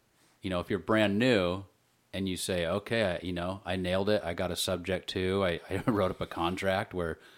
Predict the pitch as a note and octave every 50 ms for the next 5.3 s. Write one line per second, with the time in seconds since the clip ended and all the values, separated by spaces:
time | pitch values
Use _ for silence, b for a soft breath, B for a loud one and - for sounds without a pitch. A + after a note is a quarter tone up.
0 | b b b b _ - - G2+ G2 - G#2 F#2+ F#2+ F#2 F2 E2+ F2 F2+ F2 E2+
1 | E2 F2 F2+ - A#2 A#2 A#2 A#2+ B2+ B2 - b b b b b b b b b
2 | F#2 F#2 F2 E2 E2+ E2+ F2+ F#2+ G2 F#2 G2 F#2 F2 F2+ F#2 F#2+ G#2 - F2 E2
3 | D#2+ D2+ - - - _ _ _ - F#2+ G2+ F#2+ - - _ _ - E2+ F#2+ F#2+
4 | F#2 E2+ E2 E2+ F#2 G2+ G2+ - G#2+ F#2+ F#2 F2 - - F#2+ F2 E2 E2+ E2+ F2
5 | F#2 F#2 F2 E2 - -